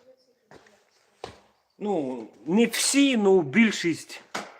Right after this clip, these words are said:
Speaker 2: Б М В дизелів це французькі двигателя. Так.
Speaker 1: Ну, пап, ну, дизельний ж мотор, він лучше, чим бензиновий?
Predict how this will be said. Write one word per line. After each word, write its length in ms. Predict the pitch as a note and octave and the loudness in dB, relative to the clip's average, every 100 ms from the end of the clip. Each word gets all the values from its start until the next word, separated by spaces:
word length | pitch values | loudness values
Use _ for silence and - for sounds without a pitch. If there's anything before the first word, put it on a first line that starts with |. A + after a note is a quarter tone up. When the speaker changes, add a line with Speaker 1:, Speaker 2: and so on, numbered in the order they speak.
| _ _ _ _ | _ _ _ _
Speaker 2:
Б 200 | A2+ D3+ | 4 4
М 140 | D#3 C#3+ | 4 4
В 220 | D#3 B2+ | 2 2
дизелів 600 | C3+ A3 E3+ D3 B2 A2 | 2 0 0 -2 -4 -6
це 240 | - D#3+ | -2 -2
французькі 600 | C#3 D#3 D3 D#3 C3+ - | -2 -4 -6 -8 -10 -10
двигателя. 640 | G2 G#2 F#2+ F#2+ G2 F2+ E2+ _ _ _ _ _ _ _ _ _ _ _ _ _ | -10 -10 -12 -14 -12 -12 -14 _ _ _ _ _ _ _ _ _ _ _ _ _
Так. 800 | B2 A2+ G2 F2 F2 - - - - _ _ _ _ _ _ _ _ _ _ _ _ _ _ _ _ _ _ _ _ _ | -8 -6 -6 -10 -16 -18 -16 -16 -20 _ _ _ _ _ _ _ _ _ _ _ _ _ _ _ _ _ _ _ _ _
Speaker 1:
Ну, 200 | C4+ B3+ _ _ | _ -20 _ _
пап, 160 | C#4 B3+ | -18 -16
ну, 140 | A#3+ A#3 | -18 -20
дизельний 500 | C4 C#4 B3+ C4 C4 | -20 -20 -20 -20 -20
ж 120 | B3 | -20
мотор, 320 | A#3 B3+ B3 | -20 -20 -20
він 120 | A#3+ | -18
лучше, 360 | A#3+ D4 E4+ E4+ | -20 -20 -20 -20
чим 260 | - A#3+ A3+ | -20 -20 -20
бензиновий? 680 | A3+ G#3+ G#3+ G#3 _ _ | -20 -20 -20 -20 _ _